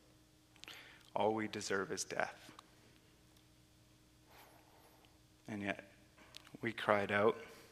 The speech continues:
and you gave us a way out.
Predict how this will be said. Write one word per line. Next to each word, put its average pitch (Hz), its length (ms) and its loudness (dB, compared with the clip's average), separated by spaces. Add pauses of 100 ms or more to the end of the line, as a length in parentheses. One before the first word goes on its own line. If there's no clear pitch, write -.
(1040)
and 107 160 2
you 101 120 2
gave 101 240 6
us - 180 0
a 107 60 2
way 98 200 6
out. 90 360 0